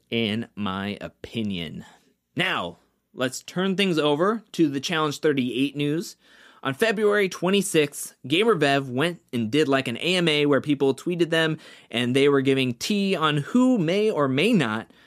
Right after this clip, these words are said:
be on the next season of the challenge. This is still relatively early since the season doesn't leave for filming until this summer slash May, as I heard. So that's the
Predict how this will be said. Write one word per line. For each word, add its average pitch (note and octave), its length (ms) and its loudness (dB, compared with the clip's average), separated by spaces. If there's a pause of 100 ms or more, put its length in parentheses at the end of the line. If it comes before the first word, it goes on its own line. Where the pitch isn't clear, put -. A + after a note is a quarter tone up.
(440)
be C#3 220 4
on A#2+ 220 0
the A2 60 0
next G#2+ 260 -6
season G#2+ 300 -6
of F#2 140 -8
the E2+ 80 -12
challenge. D#3 500 0 (300)
This F#3 320 2
is F3 100 -2
still F#3 240 4
relatively E3 640 2
early A#2+ 400 0
since C#3 220 -6
the - 60 -10
season B2 340 -4
doesn't C#3 360 -2
leave A#2+ 300 2
for A2+ 160 -4
filming G3 480 0
until D3 640 2
this B2+ 280 -2
summer A2 600 -2 (160)
slash F#2+ 480 -4 (200)
May, C3+ 720 -2
as C3+ 160 -6
I D3 120 0
heard. C3+ 500 -2 (440)
So G#2+ 220 -2
that's C3+ 280 -4
the A#2 500 -2